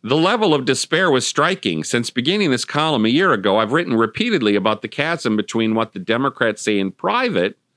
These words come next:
versus public about Biden. Yet perhaps not since Trump's twenty sixteen election have the party's leaders and lawmakers been so alarmed.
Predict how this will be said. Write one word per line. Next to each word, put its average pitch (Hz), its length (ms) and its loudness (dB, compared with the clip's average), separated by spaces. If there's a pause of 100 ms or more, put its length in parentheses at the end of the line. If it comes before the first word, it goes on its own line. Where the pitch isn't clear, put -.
(640)
versus 147 340 0
public 156 640 -2 (220)
about 113 420 0
Biden. 113 600 -2 (340)
Yet 143 240 -2
perhaps 147 580 -4
not 170 280 -2
since 147 320 0
Trump's - 420 -2
twenty 175 360 0
sixteen 156 500 -2
election 131 580 -2 (520)
have 117 160 0
the 120 100 2
party's 156 480 0
leaders 156 480 2
and 120 260 0
lawmakers 123 640 0
been 127 260 0
so 139 260 2
alarmed. 123 720 -2